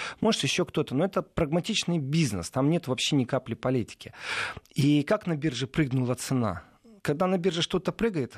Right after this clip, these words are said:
если тот, кто знает, где происходит слив информации, дело не в букмекерах, как я вчера говорил про нобелевских лауреатов, или про футбол. Это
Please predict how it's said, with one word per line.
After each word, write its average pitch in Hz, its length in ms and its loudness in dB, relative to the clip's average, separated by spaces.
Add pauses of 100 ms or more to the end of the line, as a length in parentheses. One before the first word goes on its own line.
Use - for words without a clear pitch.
(120)
если 135 240 -2
тот, 156 200 -2
кто 156 280 2
знает, 123 460 2
где 117 280 -2
происходит 113 640 -2
слив 120 320 0
информации, 147 640 0
дело 135 180 0
не 131 140 4
в - 20 0
букмекерах, 123 640 -2 (260)
как 120 180 -2
я 135 60 2
вчера 131 320 2
говорил 123 400 2
про 113 200 -2
нобелевских 107 560 -2
лауреатов, 123 580 2 (400)
или 120 160 2
про - 160 -2
футбол. 131 560 0
Это 131 580 0